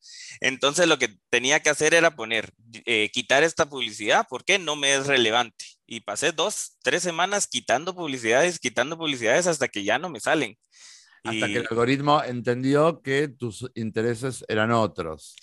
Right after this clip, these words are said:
Speaker 2: ¿no?
Speaker 1: Exacto, que habían
Speaker 2: Y, y
Speaker 1: cambiado.
Speaker 2: eso, eh, y eso se puede hacer de dos maneras. Por un lado, lo que hizo Dani, empezar a deslikear,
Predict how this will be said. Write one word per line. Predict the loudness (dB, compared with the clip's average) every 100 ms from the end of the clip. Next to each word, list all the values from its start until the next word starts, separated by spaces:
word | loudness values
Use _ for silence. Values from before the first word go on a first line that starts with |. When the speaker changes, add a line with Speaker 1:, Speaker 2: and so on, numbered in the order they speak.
| -8
Speaker 2:
¿no? | -4 -2 -2
Speaker 1:
Exacto, | -6 -16 _ _
que | -16
habían | -12 -10
Speaker 2:
Y, | -4 -4
y | -2
Speaker 1:
cambiado. | -2 0
Speaker 2:
eso, | -2 -2
eh, | -2 -2
y | -6
eso | -6
se | -6
puede | -6 -6
hacer | -8 -8
de | -6
dos | -6 -8
maneras. | -10 -8 -8 -8 -10 -12 _ _ _ _
Por | -4 -2
un | 0
lado, | 2 4 2
lo | 0
que | -4
hizo | -10 -4 0
Dani, | 0 0 -8 -14
empezar | -18 -12 -8 -4 -2
a | -2
deslikear, | -2 -4 -4 -6 -6 -6 -4 -4 -6